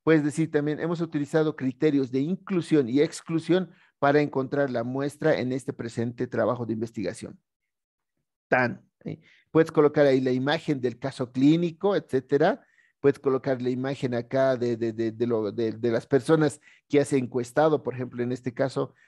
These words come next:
a todos los de la S C B O les he encuestado. Entonces digo, este es, este es mi universo y de este mi universo he sacado una prueba probabilística. De sesenta y cinco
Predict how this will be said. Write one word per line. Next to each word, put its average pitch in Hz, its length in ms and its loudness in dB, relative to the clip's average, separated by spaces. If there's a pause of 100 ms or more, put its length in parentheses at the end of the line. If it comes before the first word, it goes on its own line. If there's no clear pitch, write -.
(100)
a 120 100 -4
todos 143 280 6
los 131 140 0
de 127 80 2
la 123 80 0
S 127 140 -6
C 135 100 2
B 131 100 0
O 135 80 -2
les 127 140 -8
he 127 40 -6
encuestado. 143 520 0
Entonces 123 420 -8
digo, 123 220 -6 (320)
este 160 240 4
es, 139 140 -2 (100)
este 151 300 0
es 147 60 2
mi 143 140 0
universo 143 480 2
y 135 80 -4
de 139 100 -4
este 151 160 -4
mi 147 120 0
universo 143 640 -2 (340)
he 196 100 2
sacado 233 380 4
una 165 240 0
prueba 151 340 4
probabilística. 131 880 -4 (520)
De 139 120 0
sesenta 151 420 0
y 156 60 4
cinco 180 580 -2